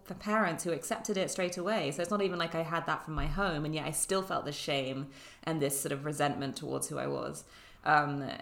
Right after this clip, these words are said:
so I, you know, especially with the films that I'm starting to create and the production company that I've started, it's all about representation of marginalized communities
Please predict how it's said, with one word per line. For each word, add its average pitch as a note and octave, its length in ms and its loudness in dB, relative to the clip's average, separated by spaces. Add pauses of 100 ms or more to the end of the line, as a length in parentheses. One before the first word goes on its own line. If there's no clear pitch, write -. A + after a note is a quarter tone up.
(160)
so E3+ 480 10
I, D3+ 580 6
you F#3 80 0
know, C#3+ 180 2
especially D#3+ 400 0
with D3+ 160 0
the - 60 -4
films D#3 340 -2
that D3 80 -4
I'm C#3 100 0
starting C#3 280 -4
to C#3 100 -8
create E3 480 -2
and D#3+ 80 -2
the C#3+ 60 0
production D#3+ 440 -2
company D3 360 -4
that C#3+ 180 -2
I've C3+ 140 -4
started, D3+ 520 0 (240)
it's - 260 0
all F3+ 260 8
about C#3+ 500 6
representation C#3+ 880 -2
of C#3 180 0
marginalized C#3 580 -4
communities D#3+ 580 -2